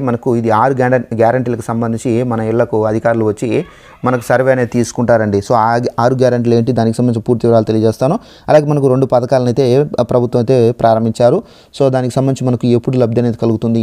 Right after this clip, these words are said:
ఏంటి, పూర్తి వివరాలు తెలియజేస్తాను. ఈ వీడియో నచ్చినట్లయితే లైక్ చేసుకొని, సబ్స్క్రైబ్ చేసుకొని ఫాలో అవుతాండి. దీనికి సంబంధించి మనకు ఒక నోటిఫికేషన్ కూడా అయితే వచ్చింది.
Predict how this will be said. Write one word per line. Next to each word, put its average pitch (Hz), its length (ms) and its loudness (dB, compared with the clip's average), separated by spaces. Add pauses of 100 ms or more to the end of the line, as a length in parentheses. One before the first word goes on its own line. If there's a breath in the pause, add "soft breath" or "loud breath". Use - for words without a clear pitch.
ఏంటి, 113 140 -2 (160)
పూర్తి 120 260 -2
వివరాలు 110 260 0
తెలియజేస్తాను. 104 520 -4
ఈ - 60 -6
వీడియో 110 220 0
నచ్చినట్లయితే 120 440 0
లైక్ 107 200 -2
చేసుకొని, 127 380 0 (440 loud breath)
సబ్స్క్రైబ్ 120 380 -2
చేసుకొని 135 280 -4
ఫాలో 110 180 0
అవుతాండి. 113 260 0 (100)
దీనికి 123 220 -2
సంబంధించి 139 340 -4
మనకు 117 200 -2 (440 loud breath)
ఒక 135 160 0
నోటిఫికేషన్ 156 480 -2
కూడా 123 120 2
అయితే 117 180 -2
వచ్చింది. 104 240 -4